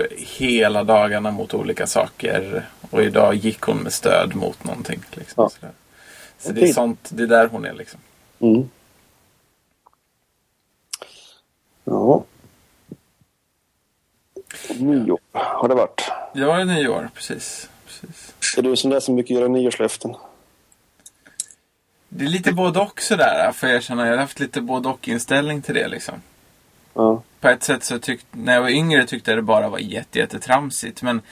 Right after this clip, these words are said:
Speaker 1: samtidigt var det nog för att jag inte heller riktigt kom på <laughs> något att lova, kanske.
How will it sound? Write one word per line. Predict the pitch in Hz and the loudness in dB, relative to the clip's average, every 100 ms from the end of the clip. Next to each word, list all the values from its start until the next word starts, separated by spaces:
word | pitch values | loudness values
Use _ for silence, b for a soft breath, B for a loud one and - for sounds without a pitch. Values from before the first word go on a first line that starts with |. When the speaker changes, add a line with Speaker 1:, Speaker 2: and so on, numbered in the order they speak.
| B B | B B
Speaker 1:
samtidigt | B - 120 110 120 127 | B 2 2 0 -6 2
var | 196 | 4
det | 196 | 4
nog | 123 | 2
för | - | 0
att | 120 | 0
jag | 123 | 0
inte | 120 - 113 104 98 - | 0 0 0 0 -4 -10
heller | - 123 117 | -2 0 2
riktigt | 110 117 - 110 - - | -2 -4 -6 -12 -14 -12
kom | - 139 | -4 -4
på | - 180 175 | 2 2 2
<laughs> | - | 2
något | 151 - - | 0 0 0
att | 127 | 0
lova, | 127 120 117 120 175 | 2 2 2 0 -4
kanske. | - 113 - | -6 -6 -8